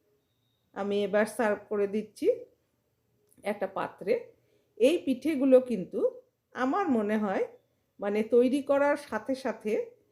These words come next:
আহ, খেতে যত না টেস্ট হয়, এগুলো বাসি খেতে পিঠে, মানে, বেশি টেস্টি হয়ে থাকে। তোমাদের, আহ, মন্তব্য তোমরা আমাকে জানিও,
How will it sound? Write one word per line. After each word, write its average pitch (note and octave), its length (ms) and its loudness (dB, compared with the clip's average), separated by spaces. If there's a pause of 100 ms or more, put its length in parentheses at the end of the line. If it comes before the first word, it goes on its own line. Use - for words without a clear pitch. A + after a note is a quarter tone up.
(240)
আহ, G3+ 460 -4
খেতে C4 340 -2
যত F#3 280 2
না E4 200 0
টেস্ট G#3 460 -4
হয়, A3+ 180 2 (380)
এগুলো A3 680 4 (240)
বাসি G3 520 -2
খেতে G#3+ 640 -2
পিঠে, F#4+ 400 -4 (520)
মানে, A#3+ 160 2
বেশি A#3 360 2
টেস্টি A3 480 -2
হয়ে F3+ 160 0
থাকে। D#3 400 -8 (760)
তোমাদের, C4+ 480 2
আহ, - 1400 -8
মন্তব্য B3+ 580 2
তোমরা C4 360 2
আমাকে B3 340 -2
জানিও, F#3+ 600 0